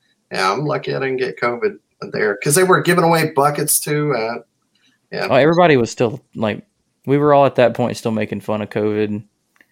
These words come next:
Speaker 1: Yeah.
Speaker 2: like, touching everybody and all that stuff. And, and then, like, all hell broke loose, like, two weeks
Speaker 1: Later.
Speaker 2: later.
Speaker 1: <laughs> Yeah. It was, it was in March.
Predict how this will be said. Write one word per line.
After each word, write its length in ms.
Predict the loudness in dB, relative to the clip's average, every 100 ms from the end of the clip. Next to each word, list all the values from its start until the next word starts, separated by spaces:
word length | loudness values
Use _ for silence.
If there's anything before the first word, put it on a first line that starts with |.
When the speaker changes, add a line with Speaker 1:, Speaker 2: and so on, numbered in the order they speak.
| _
Speaker 1:
Yeah. 180 | -8 -6
Speaker 2:
like, 260 | -4 -6 -12 _ _
touching 340 | -2 0 0 -2
everybody 680 | -2 0 2 2 0 -2 -4
and 240 | -8 -12 _ _ _ -20 -16 -14 -14 _ -8
all 160 | 0 0
that 140 | 0
stuff. 400 | -2 -4 -4 -6
And, 240 | -8 -8 -12 _ _ _ _ _ _ _ _ -8
and 120 | -4
then, 180 | -2 -2
like, 180 | -2 -2
all 140 | -2
hell 160 | -2 -2
broke 260 | -2 -4 -4
loose, 200 | -6 -6
like, 160 | -8 -8
two 100 | -6
weeks 160 | -4 -2 2
Speaker 1:
Later. 60 | 4
Speaker 2:
later. 240 | 4 2 0
Speaker 1:
<laughs> 0 |
Yeah. 520 | -8 -6 -6 -2 -2 -2 -4 -6 -6 -6 -2
It 360 | -2 -4 0
was, 100 | 2
it 260 | 4 2 2
was 180 | 2 4
in 160 | 4
March. 500 | 4 2 0 -4 -18